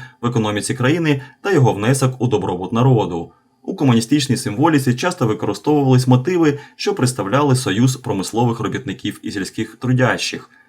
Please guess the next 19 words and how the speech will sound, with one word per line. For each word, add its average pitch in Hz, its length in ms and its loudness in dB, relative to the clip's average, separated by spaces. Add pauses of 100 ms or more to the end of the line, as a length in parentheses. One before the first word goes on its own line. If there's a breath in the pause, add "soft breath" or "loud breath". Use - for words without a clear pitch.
(120)
Хоча 135 260 0
тут 139 180 2
немає 117 280 4
традиційного 101 580 0
серпа 117 380 0
і 92 60 0
молота, 143 520 0 (200 loud breath)
колоски 123 500 -2
самі 147 320 0
по 131 120 0
собі 131 480 6
є 175 120 2
символом 127 480 4
селянства. 127 760 0 (280 soft breath)
Вони 165 220 2
ілюстрували 127 680 0
ідею 127 420 0
трудової 101 480 -2
єдності 135 540 2